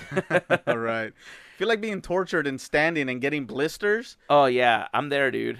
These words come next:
Speaker 2: Yeah.
Speaker 1: Uh, it was, it was brutal. But yeah, you know, you gotta manage your expectations. And I think because I didn't originally manage my expectations is
Speaker 2: Mm-hmm.
Speaker 1: why I was getting so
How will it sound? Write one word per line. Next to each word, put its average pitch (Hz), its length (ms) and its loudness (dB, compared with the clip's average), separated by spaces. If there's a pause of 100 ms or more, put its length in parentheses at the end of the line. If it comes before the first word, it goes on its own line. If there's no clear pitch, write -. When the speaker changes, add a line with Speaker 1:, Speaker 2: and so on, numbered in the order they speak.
Speaker 2:
Yeah. 117 320 0
Speaker 1:
Uh, 120 160 -4 (120)
it 113 140 -6
was, 127 460 -4
it 113 80 -4
was 123 180 -6
brutal. 113 520 -6 (1000)
But 123 160 -2
yeah, 127 240 2 (360)
you 139 100 -2
know, 160 40 0
you 160 120 -4
gotta 170 160 4
manage 139 360 -2
your 123 120 -2
expectations. 101 960 -14
And 110 460 -12
I 113 100 -2
think 135 300 -10
because 123 600 -6 (460)
I 117 380 -6 (240)
didn't 120 360 -10
originally 123 540 -10
manage 120 380 -12
my 123 100 -8
expectations 120 720 -14
is 104 140 -12
Speaker 2:
Mm-hmm. 101 120 -14
Speaker 1:
why 107 300 -6
I 117 60 -4
was 110 180 -10
getting 104 260 -14
so - 180 -12